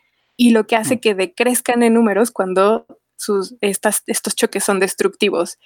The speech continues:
Speaker 1: Y entonces esto explicaría por qué se forman dunas gigantes. Y así me imaginé una duna como de las que habla Pacha, así como surgiendo ahí. Pero bueno,
Speaker 2: Ujú.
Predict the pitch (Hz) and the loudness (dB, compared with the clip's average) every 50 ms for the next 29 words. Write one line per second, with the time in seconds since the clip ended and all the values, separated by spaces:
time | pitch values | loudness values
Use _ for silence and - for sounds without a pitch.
0 | - - - _ 208 208 220 214 - 240 240 233 240 214 226 214 - 220 214 - | -20 -20 -10 _ 0 0 2 2 4 2 2 2 2 0 -2 0 -2 -4 -6 -2
1 | - 208 208 - 190 185 190 190 - 202 - - 208 196 - 214 - 233 214 202 | -4 -2 0 0 0 0 0 0 -2 -6 -4 -4 -4 -4 -4 -2 -2 -2 0 0
2 | 202 196 208 214 226 226 214 202 196 - - 190 185 208 202 190 - 185 - 185 | -2 -2 0 2 2 2 2 0 -2 -2 -4 -2 -2 -2 -2 -2 -4 -6 -6 -4
3 | - - 180 - 220 208 196 190 180 185 190 - - 208 208 214 214 208 202 202 | -6 -6 -4 0 0 0 0 0 -2 -4 -4 -2 -2 0 0 2 2 2 0 2
4 | 214 208 208 196 190 190 190 196 196 - 196 190 180 180 180 180 180 180 185 - | 0 0 0 0 0 0 -2 -2 -2 -4 -2 0 2 2 2 2 2 0 -2 -2
5 | 196 190 190 196 190 185 - - 202 - - 196 - - 185 180 _ 190 185 - | -2 0 2 2 0 0 0 -4 -6 -6 -8 -8 -6 -6 -8 -8 _ -10 -10 -8
6 | - - - 196 196 - - 202 190 185 180 - - 170 170 - - 160 160 165 | -8 -4 -6 -6 -4 -2 -4 -2 -2 -2 -6 -6 -4 -4 -4 -2 -2 -2 -2 -2
7 | 170 170 170 165 156 165 170 - - - - _ _ _ _ _ _ _ - 302 | -2 -4 -4 -4 -6 -6 -8 -10 -12 -14 -20 _ _ _ _ _ _ _ -20 -10
8 | _ - 392 - - 127 - _ 226 226 214 - 101 101 101 | _ -6 -6 -6 -6 -14 -2 _ 2 4 4 2 -2 -8 -10